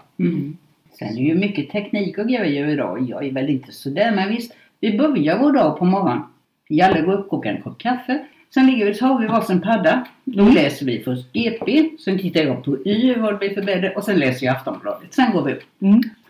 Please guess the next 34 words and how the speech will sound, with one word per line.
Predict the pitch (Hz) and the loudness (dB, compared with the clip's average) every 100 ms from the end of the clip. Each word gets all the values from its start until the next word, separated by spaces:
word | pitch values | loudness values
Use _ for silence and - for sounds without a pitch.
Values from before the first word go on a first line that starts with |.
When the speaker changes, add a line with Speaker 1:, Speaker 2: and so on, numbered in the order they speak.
| _ | _
Speaker 1:
Och | 220 | 0
det | 214 208 | 2 2
gör | - 190 180 143 | 2 0 0 2
vi | 147 120 | 0 2
varje | 123 123 127 | 2 2 -2
dag | 127 175 | 0 2
alltså. | 233 - - - - _ _ _ - | 2 0 -6 -12 -14 _ _ _ -8
Och | 190 | 0
sen | 165 | 2
sätter | 147 226 214 | 2 -2 -6
vi | 214 | -6
oss | 208 | -4
på | |
eftermiddagen | 226 - 147 147 170 | -6 -2 2 4 4
när | 190 | 4
vi, | 190 196 185 175 | 2 2 2 0
allting | 160 151 131 139 127 | 0 -2 -2 -2 -2
är | 127 | -2
färdigt | 131 123 - 123 | -4 -4 -10 -10
och | |
efter | 127 123 135 | -10 -8 -2
mat | 127 - - 127 | -2 -2 -8 -10
och | 107 | -10
allting. | - - - - - - | -12 -20 -20 -20 -20 -10
Då | 165 | -2
sätter | 165 151 | -2 0
vi | 139 | -2
på | 127 - | -4 -4
datorerna | 101 - - - - - - | -4 -4 -8 -8 -12 -10 -12
och | - | -12
så | - | -14
går | - | -10
vi | |
in | - | -10